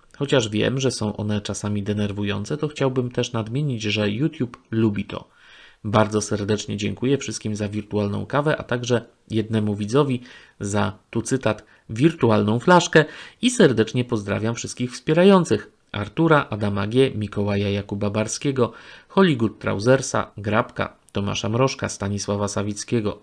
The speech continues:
Konrada Jeszkę, Mirka Samsela, Macieja Rozparę, Piotrka Rutę, Kacpra Kaszlugę, Marka Szczepanowskiego, Roberta Nowosada, Filipa Wysoczańskiego, Rysia Borysia, Marcina Słabonia,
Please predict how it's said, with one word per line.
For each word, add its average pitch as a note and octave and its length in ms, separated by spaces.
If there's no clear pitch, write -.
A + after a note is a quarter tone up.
Konrada G#2+ 440
Jeszkę, A2+ 380
Mirka E3 260
Samsela, C#3+ 500
Macieja G#2 400
Rozparę, A2 460
Piotrka G#2+ 420
Rutę, C3+ 260
Kacpra G#2 360
Kaszlugę, C3 440
Marka G#2 280
Szczepanowskiego, C3+ 720
Roberta B2 400
Nowosada, A#2+ 500
Filipa G2+ 380
Wysoczańskiego, G#2+ 800
Rysia G#2 260
Borysia, A#2+ 380
Marcina G2+ 420
Słabonia, B2 460